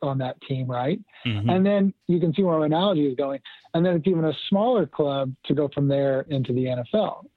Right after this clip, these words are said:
Speaker 1: But each one of those had a part of the process of developing the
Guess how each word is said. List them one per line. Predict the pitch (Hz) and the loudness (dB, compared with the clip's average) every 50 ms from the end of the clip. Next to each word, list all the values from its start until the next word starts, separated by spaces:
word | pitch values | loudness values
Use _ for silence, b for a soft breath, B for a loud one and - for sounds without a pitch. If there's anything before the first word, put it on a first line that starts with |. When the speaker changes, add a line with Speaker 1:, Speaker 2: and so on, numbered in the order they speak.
| _ _ _ - 165 - | _ _ _ -10 -4 0
Speaker 1:
But | - 170 160 175 - _ | 2 2 2 2 2 _
each | - 190 208 220 - - | 2 2 2 2 2 0
one | - 170 170 185 | 0 0 2 2
of | 202 208 156 143 | 2 2 2 0
those | 143 135 131 127 127 135 135 - - - - - - - | -2 -2 -4 -6 -6 -8 -10 -12 -14 -16 -14 -8 -4 -2
had | 151 147 147 151 151 139 165 - | 0 0 2 0 0 -2 -2 -2
a | - 139 135 135 135 131 127 123 - _ _ - | -2 0 0 0 0 0 -2 -2 -6 _ _ -4
part | - - 151 151 147 | -2 0 2 2 2
of | 143 | 0
the | 131 127 | 0 -2
process | - - 147 147 139 127 123 - 139 123 - - - - _ _ _ _ _ _ _ _ _ - | -2 -2 0 0 0 -2 -4 -4 -4 -4 -4 -6 -10 -14 _ _ _ _ _ _ _ _ _ -2
of | 143 139 135 131 127 127 117 - - _ _ _ _ _ _ | 0 0 2 2 0 -2 -4 -6 -12 _ _ _ _ _ _
developing | 156 147 127 151 147 147 147 151 143 - - 139 135 131 131 131 127 131 _ _ _ - - - | 0 2 2 2 2 2 2 2 0 0 0 -2 0 -2 -2 -4 -6 -8 _ _ _ -20 -6 -2
the | - 151 160 | 0 0 0